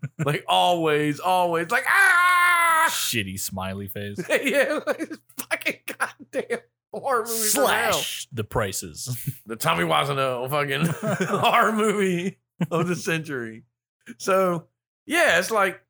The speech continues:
Speaker 2: whatever with this chick. But he's just like, "Go to dinner with me." She's like, "Okay."
Speaker 1: Right.
Speaker 2: So then I guess they go to the second day of fighting.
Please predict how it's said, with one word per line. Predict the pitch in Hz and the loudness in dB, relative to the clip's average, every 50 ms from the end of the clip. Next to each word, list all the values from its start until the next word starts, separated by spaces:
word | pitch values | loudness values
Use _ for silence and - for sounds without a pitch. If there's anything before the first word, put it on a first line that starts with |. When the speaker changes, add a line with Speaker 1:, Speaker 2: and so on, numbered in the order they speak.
| _ - | _ -4
Speaker 2:
whatever | 175 190 196 170 143 131 120 101 95 101 104 | 0 2 2 4 4 2 2 0 -4 -6 -6
with | 117 117 | -6 -6
this | 110 120 113 101 | -6 -6 -6 -8
chick. | - - 120 113 95 80 - _ _ _ _ _ _ _ _ _ _ _ - | -8 -6 -6 -6 -6 -6 -8 _ _ _ _ _ _ _ _ _ _ _ -4
But | 139 160 202 | -2 0 0
he's | 269 285 | 2 0
just | 247 214 | 0 0
like, | 220 196 165 156 | 0 0 0 0
"Go | 180 190 | 0 0
to | 185 170 | 0 0
dinner | 160 185 180 170 147 | 0 0 0 0 -2
with | 135 131 | -2 -4
me." | 127 | -4
She's | 123 - 127 131 | -4 -4 -4 -2
like, | 131 117 | -2 -2
"Okay." | 123 123 123 - 143 123 123 139 151 - - | -2 -2 -2 0 0 0 0 0 -4 -8 -10
Speaker 1:
Right. | 110 104 95 90 87 78 60 | -8 -8 -6 -8 -8 -12 -12
Speaker 2:
So | - - 151 | -8 -6 -4
then | 151 165 175 | -2 0 0
I | 170 165 | 0 0
guess | 165 170 156 | 0 -2 0
they | 175 165 156 | -2 -2 0
go | 156 160 156 | 0 -2 0
to | 151 147 147 143 143 147 - _ _ _ _ _ _ _ _ _ _ - | 0 0 0 0 0 -2 -6 _ _ _ _ _ _ _ _ _ _ -8
the | 123 123 | -6 -2
second | - 202 196 175 170 151 | 0 0 0 0 -2 -2
day | 165 214 220 175 | 0 0 2 2
of | 139 117 | 0 0
fighting. | - 127 110 104 98 101 107 135 147 | 0 0 0 0 0 -4 -8 -10 -12